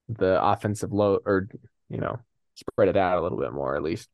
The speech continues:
the offensive load. Uh, but outside of that, Chris Middleton and Giannis both, uh, shared the ball well with seven assists.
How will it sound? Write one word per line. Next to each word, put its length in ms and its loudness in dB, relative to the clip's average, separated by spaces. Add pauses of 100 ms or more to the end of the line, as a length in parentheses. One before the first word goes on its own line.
the 80 -2
offensive 560 -6
load. 340 0 (920)
Uh, 320 4
but 140 4
outside 320 6
of 60 4
that, 260 6
Chris 240 0
Middleton 320 2
and 120 0
Giannis 400 0
both, 340 0 (440)
uh, 300 4
shared 240 0
the 60 -2
ball 300 4
well 220 2
with 100 -4
seven 340 -4
assists. 880 -2